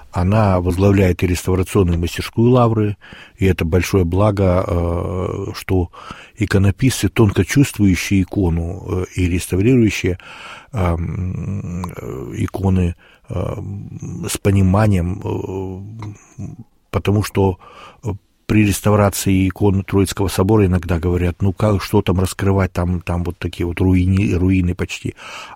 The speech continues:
А они, м, Наталья Евгеньевна, Анна Евгеньевна, другие реставраторы, видя, чувствуя икону,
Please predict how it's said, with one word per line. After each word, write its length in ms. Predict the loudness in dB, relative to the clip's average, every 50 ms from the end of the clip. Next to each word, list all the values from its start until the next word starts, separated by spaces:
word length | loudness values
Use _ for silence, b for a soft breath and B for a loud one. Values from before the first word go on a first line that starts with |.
| -4 0
А 460 | 2 4 4 4 4 4 2 0 -2 B B B B B B
они, 540 | 0 2 4 6 6 6 6 6 4 4 b b b b b b _ _
м, 240 | -12 -8 -8 -8 -8 -10 _ _ _ _ _ _ _ _ -20 -20 -20 -14 -6
Наталья 420 | -4 -2 -2 0 2 4 4 4 4
Евгеньевна, 580 | 4 2 2 2 2 2 2 2 0 -2 -2 -2
Анна 260 | 0 0 2 2 4
Евгеньевна, 520 | 4 2 2 2 2 0 0 0 0 0 0
другие 360 | 0 0 0 2 2 2 2
реставраторы, 800 | 2 0 -2 -2 0 0 0 0 -2 -2 -2 -2 -2 -2 -2 -4 _ _ _ _ -10
видя, 400 | -4 0 0 2 2 2 2 0
чувствуя 520 | 0 0 0 0 0 0 0 2 2 2
икону, 480 | 0 0 0 2 2 4 4 2 0